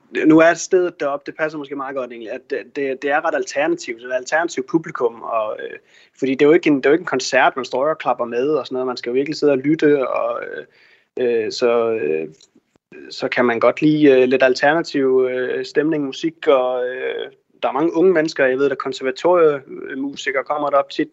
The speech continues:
jazzmusikere og det slags klientel der, øh, det passer det rigtig godt til. Øh, der var mange, ja, gymnasieelever, og, og,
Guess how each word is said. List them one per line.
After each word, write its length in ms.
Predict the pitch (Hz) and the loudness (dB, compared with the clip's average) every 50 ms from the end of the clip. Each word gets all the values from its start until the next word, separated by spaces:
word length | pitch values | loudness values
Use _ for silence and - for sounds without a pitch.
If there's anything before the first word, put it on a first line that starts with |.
| - - | -2 0
jazzmusikere 760 | 143 139 - - 151 139 - - 139 131 139 127 123 123 120 | 0 0 -2 -4 -8 -8 -6 -6 -4 -2 -2 0 0 0 -2
og 300 | 98 82 98 107 117 - _ _ _ _ - - - - - - _ _ _ - | -4 -6 -8 -10 -10 -12 _ _ _ _ -20 -20 -20 -20 -20 -20 _ _ _ 0
det 120 | 170 151 | 0 2
slags 340 | - 151 139 127 - - - | 2 2 0 0 0 -6 -8
klientel 500 | - 147 139 127 127 - 151 143 135 127 | -4 -2 -2 -2 -2 0 0 0 0 2
der, 260 | 135 127 120 120 120 120 - | 2 0 0 0 -4 -10 -12
øh, 260 | - - 117 110 117 113 | -8 -6 -4 -4 -4 -4
det 100 | - 135 | -4 -4
passer 280 | 135 - 151 139 - 131 | -2 -2 -2 -2 -2 -4
det 120 | 120 113 | -4 -2
rigtig 220 | 123 120 - - 113 | -2 -4 -4 -4 -6
godt 160 | 113 113 - | -6 -6 -6
til. 400 | - - 123 117 120 120 123 123 - - | -6 -6 -6 -6 -6 -8 -10 -12 -10 -10
Øh, 500 | 113 113 117 120 - - - - - 123 127 _ _ _ _ _ _ _ _ _ _ _ _ _ _ _ _ _ - - - - - | -10 -10 -12 -14 -16 -18 -20 -20 -20 -20 -20 _ _ _ _ _ _ _ _ _ _ _ _ _ _ _ _ _ -14 -14 -10 -4 0
der 60 | 131 | 0
var 60 | 120 | 0
mange, 240 | 120 113 123 139 131 | 0 0 0 0 0
ja, 200 | 131 117 117 117 117 | 2 2 2 2 2
gymnasieelever, 800 | 131 127 123 127 131 147 - - 147 139 127 131 127 120 127 - | 0 0 2 4 4 4 4 4 4 4 6 6 6 6 4 2
og, 500 | 60 60 60 62 60 - - - - - | 0 0 0 -2 -4 -6 -6 -8 -10 -8
og, 420 | - 64 - - - - - - | -6 -6 -4 -6 -6 -8 -10 -12